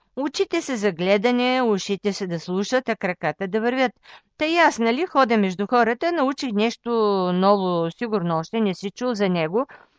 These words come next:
но сега ще го знаеш и ще разбереш. Имаше един цар, а, Патаран в Тенджера града. Царуването му трая от ден до пладне.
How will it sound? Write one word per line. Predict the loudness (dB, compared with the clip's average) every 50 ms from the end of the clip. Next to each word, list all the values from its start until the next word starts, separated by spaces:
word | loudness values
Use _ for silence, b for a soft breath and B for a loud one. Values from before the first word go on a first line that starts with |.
| B B
но | 0 0 2
сега | 0 -2 0 0 0 0
ще | 0 -2 -4 -2
го | -2 -2 -2
знаеш | 0 0 0 0 0 -2 -2
и | -4 -8
ще | -6 -4 -2 -2
разбереш. | -2 -2 -4 -2 -2 -2 0 0 -2 -4 -8 -12 -16 _ _ _ _ _ _ _ _ _ _ _ _ _
Имаше | -2 2 4 4 4 2 2 2 2
един | 2 2 0 0 0 2 2 0
цар, | 2 4 6 8 8 10 8 8
а, | 6 4 0 0 0 2 2 2 2 2 2 0 0 -2 -2
Патаран | -4 -2 0 -2 0 2 2 2 2 2 0 0 -2
в | -2 -2 -4 -2 -2
Тенджера | 0 2 2 4 4 4 2 2 2
града. | 2 2 2 2 2 2 0 -2 -4 -6 b b b b b b b b
Царуването | 0 4 4 6 6 6 4 4 4 2 2 0 0 0
му | 0 0 2
трая | 2 4 6 6 8 8 8 6
от | 4 2
ден | 0 0 0 0
до | -2 -2
пладне. | 0 4 4 4 4 4 2 0 -2 -2